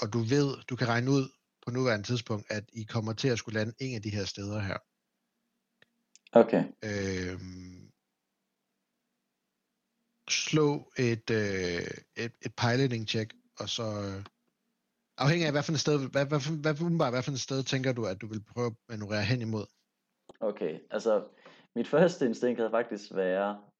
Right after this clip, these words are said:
Speaker 2: været, at jeg ville prøve at sådan glide ned, hvis jeg kunne, med sådan en bjergside, sådan at man ligesom tog den sådan i nedfarten. Men jeg tror, jeg prøver at ramme træerne, for om ikke andet, det kan godt være, det river noget af skibet løs, og det må vi så tage, som det kommer.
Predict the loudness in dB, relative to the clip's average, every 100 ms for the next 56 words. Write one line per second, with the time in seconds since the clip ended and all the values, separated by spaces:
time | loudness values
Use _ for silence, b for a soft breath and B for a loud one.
0 | _ _ 0 4 6 6 4 2 -2 -20
1 | _ _ _ _ -2 0 2 0 0 4
2 | 4 4 -10 -6 -2 0 -2 -6 _ _
3 | _ -6 -2 0 2 2 2 -2 0 0
4 | 0 2 2 2 -2 0 6 6 6 4
5 | -4 -2 0 0 0 0 -4 -2 0 0
6 | 0 -2 -2 0 0 4 4 4 0 0
7 | 0 -2 -2 4 8 8 4 B B B
8 | B B 4 8 10 10 10 8 8 6
9 | 4 0 6 8 8 4 4 2 4 2
10 | 4 2 2 4 4 6 4 4 2 4
11 | 2 2 0 -2 0 0 2 2 0 -4
12 | -2 0 0 -2 -4 2 0 0 -4 2
13 | 2 2 -2 -8